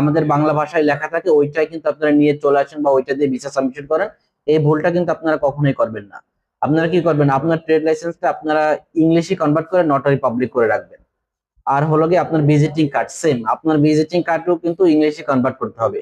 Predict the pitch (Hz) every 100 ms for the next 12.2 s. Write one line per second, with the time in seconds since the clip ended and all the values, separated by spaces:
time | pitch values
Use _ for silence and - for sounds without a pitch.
0 | - 143 175 165 143 165 165 170 147 143
1 | 151 _ _ - 135 170 165 156 170 156
2 | 180 139 156 151 147 147 170 160 113 -
3 | _ _ _ _ _ _ - 151 175 175
4 | 190 175 180 175 170 - - - 156 170
5 | 170 165 160 151 185 180 135 135 143 160
6 | 165 156 - - - _ 135 143 143 165
7 | 147 143 156 165 156 151 143 131 - 160
8 | 147 147 143 151 175 160 147 147 156 175
9 | - _ _ - 131 131 127 127 123 123
10 | 135 127 151 156 156 156 143 151 147 147
11 | 147 143 143 143 139 127 - 160 139 131
12 | 151